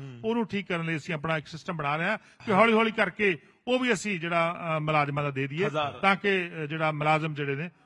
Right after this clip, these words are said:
Speaker 2: ਉਹ,
Speaker 1: ਹਜ਼ਾਰ,
Speaker 2: ਉਹ ਠੀਕ
Speaker 1: ਹਜ਼ਾਰ
Speaker 2: ਹੋ
Speaker 1: ਰੁਪਏ
Speaker 2: ਜਾਣ।
Speaker 1: ਤੇ ਵੀ ਦੇ ਦਿਓ, ਕੋਈ ਸਟੇਟਮੈਂਟ, ਕੋਈ ਖਬਰ ਹੀ ਦੇ ਦਿਓ ਨਾ ਸਾਨੂੰ ਇਸ ਪੂਰੀ ਇੰਟਰਵਿਊ ਦੇ
Speaker 2: ਦੇਖੋ,
Speaker 1: ਵਿੱਚ।
Speaker 2: ਸਾਡੀਆਂ ਜਿੰਨੀਆਂ
Speaker 1: ਅਸੀਂ
Speaker 2: ਵੀ,
Speaker 1: breaking news
Speaker 2: ਜਿੰਨੀਆਂ ਵੀ
Speaker 1: ਚਲਾ
Speaker 2: ਸਾ-,
Speaker 1: ਦਈਏ।
Speaker 2: ਜਿੰਨੀਆਂ ਵੀ ਸਾਡੀਆਂ ਕਮਿਟਮੈਂਟਸ ਨੇ, ਜਿੰਨੀਆਂ ਵੀ ਸਾਡੀਆਂ ਗਾਰੰਟੀਆਂ ਨੇਗੀਆਂ,
Speaker 1: ਜੀ।
Speaker 2: ਜਿਹੜੇ ਸਾਡੇ ਸੁਪਰੀਮੋ,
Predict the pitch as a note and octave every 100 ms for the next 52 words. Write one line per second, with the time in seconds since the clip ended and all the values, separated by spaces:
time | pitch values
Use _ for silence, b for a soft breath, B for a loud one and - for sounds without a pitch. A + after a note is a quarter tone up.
0 | b D#3 E3+ D3+ C#3 F#3 D#3+ D#3+ E3+ B2
1 | G#2+ D#3+ D3+ C3+ C#3 C#3+ C3+ C#3 B2 C3
2 | B2+ D#3+ E3 E3 G3 F3+ E3 F3+ F3 E3
3 | D#3 - D#3 D#3 D3+ D3 D3 A3+ D4 C4+
4 | A3 G#3 A#3+ A#3+ G#3+ G#3+ A#3 A3 E3+ F#3
5 | F#3 F#3 F#3 A3+ A3+ D3+ D3+ D3 C3+ -
6 | B2 F#3 G#3 A3+ A3 F3+ E3+ F3 F#3 F#3
7 | F3+ - D#3 D#3+ D#3+ E3+ C3+ D#3+ D#3 D#3+
8 | E3 D#3+ D3 C#3+ D3 D3+ C#3 C#3 C#3+ D#3+
9 | D3+ C#3 C3+ C#3+ C3+ A#2+ A#2+ B - E3
10 | D#3 D#3 D3+ - D#3+ D#3 D#3 C#3+